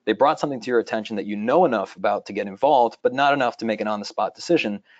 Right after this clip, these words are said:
So what happens is, is that you're on your way, let's say, to either another meeting or a call or to court, and so you say something along the lines of, "Thank you for, um,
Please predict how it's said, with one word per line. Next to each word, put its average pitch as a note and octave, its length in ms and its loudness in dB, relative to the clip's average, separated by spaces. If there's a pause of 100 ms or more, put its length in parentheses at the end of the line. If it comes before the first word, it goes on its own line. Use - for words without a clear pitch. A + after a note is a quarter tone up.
(100)
So A#2 500 4
what B2 160 0
happens D#3 400 0
is, A2+ 360 0
is G#2+ 120 -8
that G#2+ 220 0
you're B2+ 240 0
on C3+ 100 -2
your B2 100 -4
way, A2 160 2
let's G#2+ 160 -2
say, G#2 140 0
to G#2 300 -6
either F#2+ 180 -4
another F#2+ 220 -8
meeting A#2+ 380 0
or G2+ 160 -4
a - 20 -8
call B2 440 4
or - 80 -12
to - 120 -18
court, - 320 4 (360)
and G#2 320 0 (200)
so - 120 -6
you G#2 160 -2
say B2 180 -2
something A#2 220 -4
along G#2 140 0
the G2 60 -4
lines G2 200 -4
of, F#2 80 -12 (160)
"Thank C3 220 -2
you A#2 60 -10
for, G#2 400 0
um, G2+ 340 0